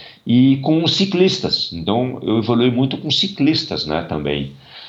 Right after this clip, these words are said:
Então, nessa prova, aí, a-, aquela, essa prova que te comentei de, da Academia Amaral,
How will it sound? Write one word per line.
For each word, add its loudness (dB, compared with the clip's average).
Então, 0
nessa 2
prova, 2
aí, -2
a-, 0
aquela, -2
essa -2
prova -2
que -12
te -10
comentei -2
de, -2
da 2
Academia 0
Amaral, 2